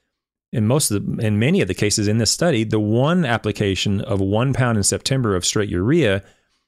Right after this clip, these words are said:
had equivalent or, well, mostly equivalent quality responses as all the polymer coats, regardless of the rate they went out.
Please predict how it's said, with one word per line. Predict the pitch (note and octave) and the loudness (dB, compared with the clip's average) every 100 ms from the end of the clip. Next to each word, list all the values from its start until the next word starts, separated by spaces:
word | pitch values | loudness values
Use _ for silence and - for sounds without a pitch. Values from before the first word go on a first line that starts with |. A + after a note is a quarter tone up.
| _ _ _ | _ _ _
had | - C3 A#2+ | 2 2 2
equivalent | - D#3+ D3+ D3 B2 | 0 0 2 0 0
or, | B2+ B2+ A#2+ A#2 - _ _ | 2 2 2 0 -6 _ _
well, | - D3 | -4 0
mostly | C3 D3 - | 2 2 0
equivalent | G#2 - - F3 B2 F#2 - - _ _ - | -2 0 2 2 2 -2 -6 -16 _ _ -8
quality | - C#3 D3+ A#2+ | 0 2 2 0
responses | G2 - F#2+ F2 F2+ F#2 F#2+ | 0 0 0 0 0 -2 -2
as | - G2 | -2 0
all | F#2+ | -2
the | G#2 | -2
polymer | - G#2+ F#2 | 0 0 -2
coats, | - D#2 - | -2 -4 -4
regardless | F#2 G2 G#2 - | -2 0 0 -2
of | |
the | E2+ | -2
rate | E2 E2 | -2 -2
they | E2+ | -2
went | D#2+ A2 | -2 -2
out. | B2+ - | -4 -10